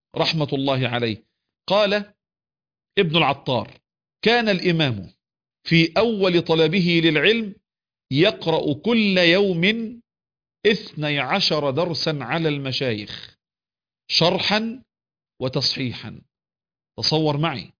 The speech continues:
في أول طلبه للعلم لما عاد من الحج وتفرغ لطلب العلم، كان يحضر في اليوم الواحد اثني عشر درسا في حلقات المشايخ،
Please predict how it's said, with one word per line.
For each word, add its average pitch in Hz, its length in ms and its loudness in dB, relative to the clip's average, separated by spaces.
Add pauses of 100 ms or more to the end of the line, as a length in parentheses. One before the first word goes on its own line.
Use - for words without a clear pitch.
(560)
في 131 220 -4
أول 160 360 2
طلبه 151 520 0
للعلم 147 480 0 (540)
لما 143 320 0
عاد 160 280 0
من 165 160 0
الحج 151 400 -2 (600)
وتفرغ 160 520 0
لطلب 165 340 0
العلم، 160 440 -2 (640)
كان 165 500 0 (500)
يحضر 143 960 -2 (340)
في 156 100 -2
اليوم 156 420 2
الواحد 165 640 0 (460)
اثني 156 400 -2
عشر 143 400 -4
درسا 107 480 -6 (960)
في 175 120 4
حلقات 175 500 0
المشايخ، 139 680 -6